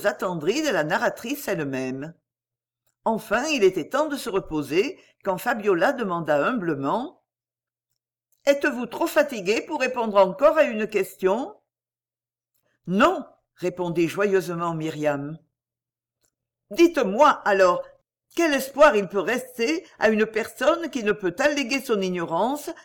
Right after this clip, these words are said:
car elle prétendait tout savoir, qui n'oserait dire qu'elle a négligé d'apprendre, car son esprit courait avidement vers les choses de l'intelligence, mais qui peut seulement avouer qu'elle a méprisé la vraie sagesse,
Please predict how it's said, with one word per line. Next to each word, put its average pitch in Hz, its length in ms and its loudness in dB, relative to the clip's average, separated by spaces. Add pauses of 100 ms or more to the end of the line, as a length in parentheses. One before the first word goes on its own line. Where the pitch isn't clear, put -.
(140)
car 226 140 -2
elle 208 220 0
prétendait 254 540 0
tout 320 180 0
savoir, 202 760 0 (440)
qui 240 140 0
n'oserait 285 440 0
dire 233 360 -4
qu'elle 202 160 2
a 180 80 4
négligé 247 540 -2
d'apprendre, 220 680 0 (540)
car 302 180 4
son 269 200 -2
esprit 262 440 -2
courait 202 280 0
avidement 233 640 -2
vers 190 160 0
les 156 140 -4
choses 285 300 -4
de 170 160 -2
l'intelligence, 202 960 -2 (500)
mais 240 140 0
qui 269 140 -2
peut 208 160 2
seulement 294 500 -4
avouer 175 560 2
qu'elle 208 180 -2
a 156 60 2
méprisé 254 500 -6
la 175 100 2
vraie 208 200 -4
sagesse, 196 680 -2